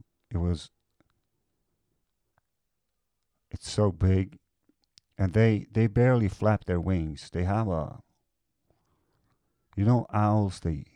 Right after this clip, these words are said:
they fly without sounds, and it, it was outside the car, so we wouldn't hear it anyways. But I swear, it was just,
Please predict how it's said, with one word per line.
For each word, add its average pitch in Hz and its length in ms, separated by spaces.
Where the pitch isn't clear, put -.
they 95 120
fly 127 340
without 98 340
sounds, 87 720
and 101 140
it, 127 140
it 170 40
was 165 160
outside 165 460
the 131 80
car, 104 480
so 85 480
we 123 80
wouldn't 120 260
hear 90 200
it 85 80
anyways. 87 720
But 107 120
I 98 100
swear, 104 320
it 87 60
was 92 200
just, 113 320